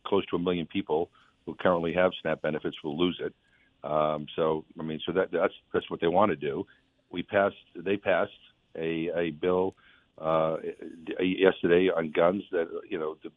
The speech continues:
basically, uh, the Biden administration, uh, wants to have people register who buy these accessories that can transform guns into basically weapons of war.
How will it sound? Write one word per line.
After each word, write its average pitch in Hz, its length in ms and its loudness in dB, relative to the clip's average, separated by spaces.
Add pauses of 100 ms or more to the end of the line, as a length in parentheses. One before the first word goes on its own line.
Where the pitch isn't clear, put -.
basically, 87 640 -2 (640)
uh, - 100 -8 (300)
the 85 100 0
Biden 95 260 6
administration, 87 720 0 (680)
uh, 78 340 2 (220)
wants 85 280 0 (120)
to 82 300 0 (560)
have 85 180 -2
people 82 280 -2
register 85 580 2 (460)
who 82 200 -4
buy 90 220 4
these 85 220 -6 (100)
accessories 85 640 -2
that 80 160 -2
can 76 120 -6
transform 82 760 -2 (280)
guns 85 300 0
into 78 500 -4 (160)
basically 80 560 -2 (180)
weapons 85 380 2
of 76 80 0
war. 82 380 4